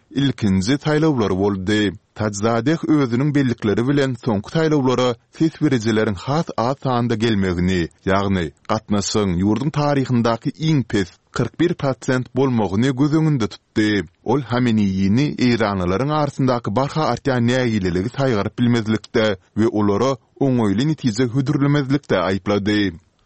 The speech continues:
Ermenistan paýtaxt Yerewandaky Zvartnots halkara aeroportunda ýerleşdirilen Russiýanyň terhet güýçlerini çykarmak barada resmi ýagdaýda Moskwa ýüz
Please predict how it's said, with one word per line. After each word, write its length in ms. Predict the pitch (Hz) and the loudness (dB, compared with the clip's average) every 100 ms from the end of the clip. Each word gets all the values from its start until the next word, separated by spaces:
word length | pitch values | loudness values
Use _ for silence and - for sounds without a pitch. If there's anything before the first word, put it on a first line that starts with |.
| _ _ _ _ | _ _ _ _
Ermenistan 680 | - 104 107 123 - 160 165 | -2 0 2 0 0 0 0
paýtaxt 480 | 147 139 131 170 156 | 0 0 0 -2 0
Yerewandaky 920 | 160 151 143 143 139 127 - 143 143 127 _ | 0 2 0 0 0 -2 -2 0 0 -2 _
Zvartnots 800 | - 101 113 - 110 127 104 - | -4 0 0 0 0 0 -2 -10
halkara 600 | - 120 - 113 123 147 | -4 -4 -2 -2 0 0
aeroportunda 640 | 156 - 156 143 - 131 135 | 0 0 -2 -2 -2 0 2
ýerleşdirilen 840 | 139 135 131 - 127 120 120 113 - 120 | 2 2 -2 -2 0 2 0 -2 -4 0
Russiýanyň 460 | 139 - 135 135 127 | 0 2 0 0 -2
terhet 320 | 107 151 - | -2 -2 -2
güýçlerini 500 | 170 - 127 120 127 | -2 0 0 0 -2
çykarmak 480 | - - 104 98 131 | -4 -4 -2 0 0
barada 640 | 156 143 135 117 120 120 104 _ 95 | 0 0 0 0 0 0 -4 _ -4
resmi 440 | 104 98 143 151 | -2 -2 -2 0
ýagdaýda 520 | 160 139 135 120 139 117 | 0 0 -2 0 0 0
Moskwa 560 | 101 - - 117 104 | -2 -4 -2 0 0
ýüz 180 | 95 | -2